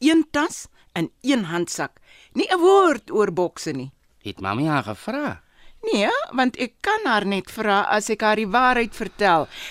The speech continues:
Speaker 1: En jy het my belet.
Speaker 2: Dis reg so. As ons daai bokse wil kry, moet ons ons pos hou en wag.
Speaker 1: Vir die bokse om uit die lug te val?
Speaker 2: Vir die Van der Merwe om te praat, Mami.
Speaker 1: My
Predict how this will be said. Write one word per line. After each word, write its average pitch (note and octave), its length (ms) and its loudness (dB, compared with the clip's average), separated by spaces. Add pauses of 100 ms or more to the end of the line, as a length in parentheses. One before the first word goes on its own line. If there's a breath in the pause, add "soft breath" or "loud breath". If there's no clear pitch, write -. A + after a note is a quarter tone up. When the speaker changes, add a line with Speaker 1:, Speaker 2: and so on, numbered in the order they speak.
(100)
Speaker 1:
En A#3+ 160 0
jy A#3 380 4
het F#3+ 120 -2
my E3 320 -2
belet. G3+ 600 -6 (540)
Speaker 2:
Dis C3 180 -12
reg G2 280 -14
so. - 240 -14 (840 loud breath)
As C#3 160 -8
ons E3 260 -2
daai A#2+ 160 -6
bokse - 360 -6
wil B2 160 -6
kry, B2 260 -4
moet G#2 320 -6
ons B2+ 240 -4
ons A2 240 -8
pos B2+ 300 -4
hou G2+ 260 -8
en F#2+ 260 -8
wag. - 340 -8 (480)
Speaker 1:
Vir B3 140 0
die G3+ 120 0
bokse E3+ 420 -4
om A3 120 0
uit E3+ 100 -2
die D#3 120 -4
lug F#3 180 -6
te E4+ 100 -10
val? B2 300 -6
Speaker 2:
Vir A3+ 140 -6
die A3 120 -2
Van G3+ 180 -4
der G3+ 100 -2
Merwe E3 380 -2
om F3+ 120 -4
te F#3 120 -2
praat, F#3 400 0
Mami. C#3 600 6
Speaker 1:
My F4 460 6